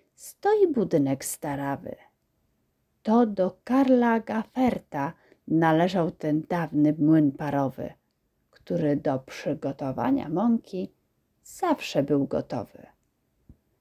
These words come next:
W połowie drogi do młyna po tej samej stronie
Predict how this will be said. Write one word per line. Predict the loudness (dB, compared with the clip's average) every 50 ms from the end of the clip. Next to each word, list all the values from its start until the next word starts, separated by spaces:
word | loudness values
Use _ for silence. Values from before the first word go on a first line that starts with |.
| _ _
W | -20 _
połowie | _ _ -2 2 6 6 6 6 4 0 0
drogi | 0 0 0 0 0 -2 -4 -2
do | -2 -2
młyna | 0 2 2 2 4 2 2 0 -2 -2 -4 _ _ _ _ _ _ _ _ _
po | -6 -6
tej | -6 -6 _ 0 0 0 0 -2
samej | -4 -2 0 2 4 4 4 4 0 0
stronie | -4 -12 -8 -2 4 6 6 6 6 6 2